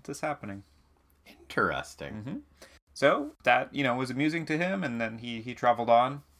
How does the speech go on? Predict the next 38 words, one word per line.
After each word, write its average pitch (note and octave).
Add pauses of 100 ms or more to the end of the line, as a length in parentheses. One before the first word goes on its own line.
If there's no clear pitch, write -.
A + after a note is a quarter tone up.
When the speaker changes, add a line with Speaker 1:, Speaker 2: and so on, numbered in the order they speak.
(100)
Speaker 1:
uh, A#2
a A2
few A#2
days G#2+
later, F3 (520)
on, A2+
uh, A2
towards A2+
the B2
end D#3+
of B2
the G#2+
month, C3+
on B2
the G#2+
twenty-fourth, A#2+ (260)
to D3
see F3+
Taxi A#3+
Driver C#3 (100)
win D#3 (720)
the E3
Cannes E3 (180)
Film G3+
Festival, G#2+
win B2
the, D#3+
Speaker 2:
Ah. F4 (140)
Speaker 1:
the, C3
the C3
Golden C#3+
Palm D#3
Award. G#2
Speaker 2:
Very E3
nice, B3
Speaker 1:
Mm-hmm. B2
Speaker 2:
very D3
nice. G3